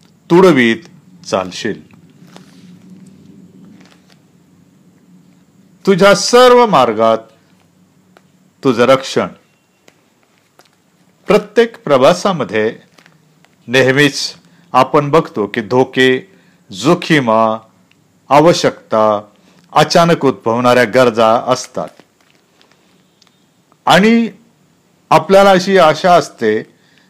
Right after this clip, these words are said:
की अशा कठीण समयी कोणीतरी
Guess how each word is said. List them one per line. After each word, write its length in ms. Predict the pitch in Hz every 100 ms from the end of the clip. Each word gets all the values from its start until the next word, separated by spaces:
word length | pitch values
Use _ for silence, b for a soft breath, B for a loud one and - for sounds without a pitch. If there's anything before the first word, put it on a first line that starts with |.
| _
की 80 | 175
अशा 460 | 175 170 - 180 180
कठीण 540 | 180 135 - 143 151
समयी 680 | - 131 110 143 110 90 - b b b b b -
कोणीतरी 720 | 160 214 220 147 120 120